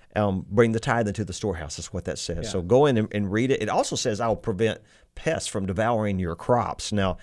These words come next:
Speaker 1: maybe we don't go have crops today, but "I will prevent pests from breaking down your car."
Speaker 2: Yeah.
Speaker 1: <laughs> You know,
Speaker 2: Yeah.
Speaker 1: things like that. So, uh, that's where giving is,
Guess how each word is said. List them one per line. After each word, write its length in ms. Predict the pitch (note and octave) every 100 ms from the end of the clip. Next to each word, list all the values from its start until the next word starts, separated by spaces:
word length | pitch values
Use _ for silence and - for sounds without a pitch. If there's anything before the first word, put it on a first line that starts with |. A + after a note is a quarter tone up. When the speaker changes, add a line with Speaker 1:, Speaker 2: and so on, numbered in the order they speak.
| - -
Speaker 1:
maybe 220 | A#2 A#2+
we 140 | A2
don't 180 | A2+ G2+
go 160 | F#2 F#2+
have 220 | G#2+ E2+
crops 360 | - D3 - -
today, 520 | - D#2+ D2 - - _ - - -
but 400 | G2 A2 F#2 - - - _ _
"I 60 | G#2+
will 100 | A2
prevent 420 | G#2+ G2 A2+ -
pests 300 | - B2 A2
from 200 | - F#2
breaking 320 | A#2 A#2+ A#2
down 160 | G#2+ G2+
your 160 | F2+
car." 500 | F#2 B2+ G#2 - - _ _
Speaker 2:
Yeah. 220 | C#3 F#3+ - -
Speaker 1:
<laughs> 120 | -
You 80 | C#3
know, 80 | -
Speaker 2:
Yeah. 160 | - A2
Speaker 1:
things 300 | E3+ F3 -
like 240 | A2+ G#2+
that. 320 | B2 G#2+ -
So, 500 | - - B2+ B2 A#2 - _ A2
uh, 220 | G#2+ G2
that's 640 | - G2 A#2 A#2+ - - -
where 640 | G#2 G2+ A2+ G#2+ G#2+ F#2+ - - - _ _ _ G2
giving 600 | A2+ C3+ C#3+ G2 F#2+ F#2+ - - _
is, 500 | A#2 D#3 G#3+ - -